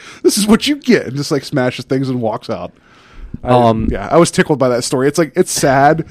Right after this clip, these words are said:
Speaker 1: but it's, it's still funny.
Speaker 2: So, um,
Speaker 1: That guitar is more famous now than it ever will be. Let's just be honest.
Speaker 2: This is true.
Speaker 1: Yeah.
Speaker 2: Um, so, <laughs>
Speaker 1: The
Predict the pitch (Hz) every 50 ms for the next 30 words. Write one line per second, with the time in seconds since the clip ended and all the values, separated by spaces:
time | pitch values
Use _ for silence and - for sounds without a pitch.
0 | - - - _ - 160 147 139 - - 170 - - - 170 165 147 - - 131
1 | 120 113 104 98 104 101 - _ - - - - - - 143 131 127 123 113 -
2 | - - - - - - _ _ _ _ _ _ _ _ _ _ _ _ _ -
3 | 120 123 127 123 120 113 110 - 214 - - - - 233 208 190 160 196 180 -
4 | 185 165 160 143 - - 165 143 147 143 131 127 127 131 117 113 113 117 113 98
5 | - 82 80 82 - - 143 156 - 165 139 - 131 117 90 90 85 - - 165
6 | 151 147 131 - - - - - - 107 92 90 98 - 147 127 98 90 - _
7 | _ _ - 117 110 110 107 107 101 101 101 98 98 - - _ - - - 151
8 | 139 120 87 - - - - - - - - - - - _ _ - - -